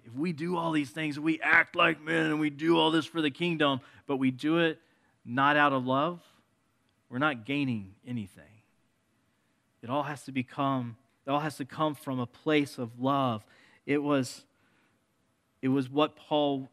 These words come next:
encouraged us in First Corinthians thirteen. So here he says, even in this kind of exhortation,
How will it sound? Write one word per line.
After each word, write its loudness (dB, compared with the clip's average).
encouraged -2
us -2
in -8
First -6
Corinthians -6
thirteen. -2
So -4
here 2
he -2
says, -2
even 2
in 2
this 4
kind 0
of 0
exhortation, -4